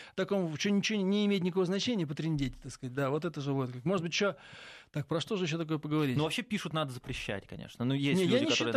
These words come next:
Speaker 2: надо
Speaker 1: вот,
Speaker 2: запрещать.
Speaker 1: я не считаю, что надо запрещать, если честно. Здесь вот мне это всё не нравится, так сказать, я уже своё мнение высказал. Но, э,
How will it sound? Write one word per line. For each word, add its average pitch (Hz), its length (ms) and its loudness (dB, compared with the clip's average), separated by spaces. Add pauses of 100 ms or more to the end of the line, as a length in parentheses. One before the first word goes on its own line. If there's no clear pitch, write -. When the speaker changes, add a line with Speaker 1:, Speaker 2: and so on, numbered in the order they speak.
Speaker 2:
надо - 40 2
Speaker 1:
вот, 214 140 2
Speaker 2:
запрещать. 190 360 -2
Speaker 1:
я 240 80 2
не 285 120 4
считаю, 226 260 2
что 175 140 -2
надо 156 160 -2
запрещать, 180 520 0
если 175 180 -2
честно. 143 360 -2
Здесь 180 220 0
вот 190 160 0 (240)
мне 262 300 4
это 190 120 2
всё - 160 -4
не 240 140 2
нравится, 220 500 2
так 165 140 -4
сказать, 147 240 -4
я 190 100 4
уже 156 200 0
своё 165 280 2
мнение 165 300 4
высказал. 170 420 0 (540)
Но, 233 340 4
э, 196 640 2